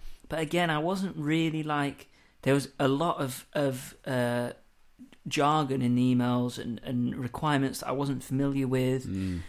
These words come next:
Speaker 1: Um, and also emails were getting lost because of how that sort of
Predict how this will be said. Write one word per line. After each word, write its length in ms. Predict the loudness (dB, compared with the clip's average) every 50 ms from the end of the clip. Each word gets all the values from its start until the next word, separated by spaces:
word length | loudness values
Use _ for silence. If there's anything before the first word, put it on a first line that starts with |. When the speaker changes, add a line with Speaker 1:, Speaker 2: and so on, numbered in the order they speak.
| -10 -10 -6
Speaker 1:
Um, 240 | -2 0 2 2 2 2
and 160 | 2 4 4
also 280 | 4 2 2 2 4
emails 340 | 4 4 4 4 2 2 0
were 60 | -2
getting 240 | -4 -4 -2 -2 -2
lost 420 | 0 2 0 0 -2 -2 -8 -10 -10
because 300 | -12 -8 -6 -6 -6 -6
of 80 | -8
how 260 | -8 -6 -4 -2 -2
that 320 | 0 -2 -2 -4 -4 -8 -8
sort 220 | -6 -4 -4 -4
of 160 | -4 -8 -10